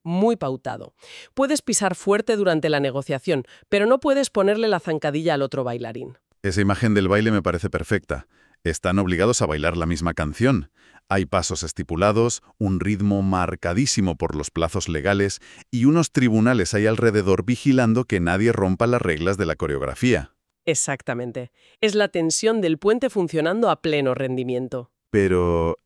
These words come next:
Speaker 2: y aquí es donde la realidad siempre choca con la teoría de los libros, ¿qué ocurre cuando la música se detiene en seco?
Speaker 1: Ay, cuando falla el baile.
Speaker 2: Es que por mucha buena fe que haya y muchos balances financieros transparentes sobre la mesa,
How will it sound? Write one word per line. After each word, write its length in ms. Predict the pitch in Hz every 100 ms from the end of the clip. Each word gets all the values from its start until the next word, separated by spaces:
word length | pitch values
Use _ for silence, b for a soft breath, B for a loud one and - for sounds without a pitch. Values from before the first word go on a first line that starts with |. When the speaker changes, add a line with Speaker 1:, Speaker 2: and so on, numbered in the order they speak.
| _ -
Speaker 2:
y 120 | 82
aquí 220 | 76 101
es 100 | 101
donde 240 | 110 104
la 140 | 95 90
realidad 480 | 87 78 73 87 85
siempre 380 | - 71 65 65
choca 320 | 95 - 65
con 300 | 69 65 60
la 140 | 58
teoría 440 | - 53 85 95 80
de 100 | 58
los 180 | 58 82
libros, 400 | 85 71 71 b b b b b -
¿qué 100 | 101
ocurre 320 | - 143 160
cuando 280 | - 120 107
la 120 | 98
música 460 | 120 143 160 147
se 200 | 123 107
detiene 480 | 85 76 - 123 135
en 120 | 98
seco? 440 | - 120 - - _ _ -
Speaker 1:
Ay, 340 | 151 151 143
cuando 300 | - 139 143
falla 320 | - 165 156
el 100 | 147
baile. 460 | 135 135 135 123 - _ _
Speaker 2:
Es 120 | -
que 120 | - 151
por 220 | 98 80
mucha 260 | 113 -
buena 300 | 147 143 131
fe 180 | 101 101
que 180 | - 73
haya 320 | 76 69 71 b b b -
y 140 | 76
muchos 440 | 76 120 - 131 -
balances 480 | 73 80 76 78
financieros 640 | - 73 64 - 92 85 -
transparentes 600 | 73 - 67 87 85 87
sobre 240 | 87 80
la 100 | 73
mesa, 320 | 73 85 98